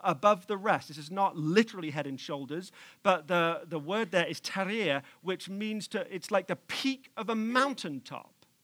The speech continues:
And God, through his anointing,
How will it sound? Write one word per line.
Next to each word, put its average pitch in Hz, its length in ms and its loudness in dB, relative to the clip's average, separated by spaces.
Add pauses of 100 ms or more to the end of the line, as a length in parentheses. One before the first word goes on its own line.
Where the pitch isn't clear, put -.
(1300)
And 208 380 4 (460)
God, 196 640 8 (520)
through 226 360 -2
his 269 320 0
anointing, 233 600 0